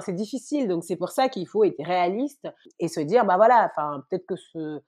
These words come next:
euh, effectivement, si je choisis ma vie d'artiste, faut que je sois réaliste et que je sa-, et que je sache dès le début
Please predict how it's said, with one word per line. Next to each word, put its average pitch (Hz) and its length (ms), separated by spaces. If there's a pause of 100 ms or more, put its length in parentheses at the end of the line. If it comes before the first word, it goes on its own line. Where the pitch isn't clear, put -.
(440)
euh, 101 520
effectivement, 196 640
si 208 160
je 160 60
choisis 180 460
ma 165 120
vie 160 140
d'artiste, 170 640
faut - 120
que - 80
je - 40
sois 160 120
réaliste 160 600
et 165 80
que 160 100
je 147 120
sa-, 208 300
et 170 160
que 160 140
je 147 140
sache - 500 (100)
dès 143 340
le 190 60
début 180 400